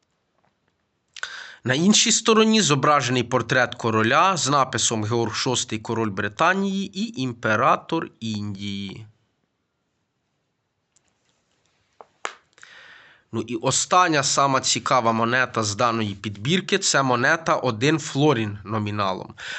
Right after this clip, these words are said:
або два шилінга. Рік тисяча дев'ятсот сорок сьомий. Тираж монети склав тридцять дев'ять мільйонів двісті дев'яносто дві тисячі штук. Матеріал срібло білон п'ятисотої проби.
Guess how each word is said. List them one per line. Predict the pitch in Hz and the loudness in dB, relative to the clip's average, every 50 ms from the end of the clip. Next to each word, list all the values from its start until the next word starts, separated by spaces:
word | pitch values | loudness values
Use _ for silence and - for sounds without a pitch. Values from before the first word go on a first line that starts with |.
| - - | -6 0
або | - 147 160 160 208 285 285 | 2 2 2 4 4 2 2
два | 175 135 135 165 185 | 4 4 6 6 6
шилінга. | 180 - - - 135 117 107 98 98 95 92 95 92 92 104 - _ _ _ _ _ _ _ _ _ _ _ - - - - - - - - - - _ - | 6 4 2 2 2 0 0 -2 -4 -8 -10 -12 -12 -14 -16 -18 _ _ _ _ _ _ _ _ _ _ _ -20 -18 -18 -18 -18 -18 -20 -20 -20 -16 _ 0
Рік | 147 170 220 254 247 - | 4 4 4 4 2 0
тисяча | - 185 185 - - 170 - - 170 | 0 0 2 2 2 0 0 0 0
дев'ятсот | 139 131 139 123 131 123 - - - 196 107 | 0 0 0 0 0 0 0 0 0 0 2
сорок | - - - 156 156 160 160 156 - | 2 0 2 2 2 0 0 0 0
сьомий. | - - - 110 104 98 95 95 87 90 - - _ - _ _ _ - | 0 0 0 -2 -2 -4 -6 -8 -12 -14 -16 -20 _ -20 _ _ _ 0
Тираж | 151 156 180 190 180 147 | 2 4 4 4 4 2
монети | 160 160 165 170 165 160 160 147 | 2 4 4 4 4 2 2 0
склав | 143 - - - 160 156 143 123 - | 0 0 0 0 2 2 2 2 2
тридцять | - 143 151 143 - - 143 127 | 0 0 0 2 0 0 0 0
дев'ять | 123 147 143 135 135 131 - | 2 2 2 2 0 0 0
мільйонів | 139 135 135 139 151 147 135 120 113 107 | 0 2 4 4 4 4 4 2 0 -2
двісті | 101 113 131 139 - - - 127 | -4 -2 -2 0 0 -2 -2 -4
дев'яносто | 113 123 117 123 123 123 117 - - - 120 | -4 -2 -2 -2 -2 -2 -2 -2 -4 -4 -6
дві | 107 107 110 110 | -6 -4 -6 -6
тисячі | 107 107 107 98 - - 92 87 - - 90 | -6 -4 -6 -4 -4 -6 -6 -8 -8 -6 -6
штук. | - - - - 117 120 117 - - - - - - - - - | -6 -8 -8 -10 -10 -10 -12 -18 -20 -20 -20 -20 -18 -18 -14 -6
Матеріал | - 123 135 139 - 180 175 190 196 185 160 135 | -2 -2 0 2 2 4 6 6 6 6 4 4
срібло | - - - - 156 175 185 151 147 147 139 | 2 0 2 2 2 2 2 2 2 2 2
білон | 120 123 143 151 165 170 160 131 110 | 4 4 4 4 6 4 4 2 0
п'ятисотої | 110 127 120 - 131 120 - - 160 143 143 135 120 117 117 | -2 -4 -2 0 0 2 2 2 2 0 0 -2 -2 -2 -4
проби. | 117 120 127 123 117 113 110 123 139 151 | -4 -2 0 0 0 2 2 0 -2 -2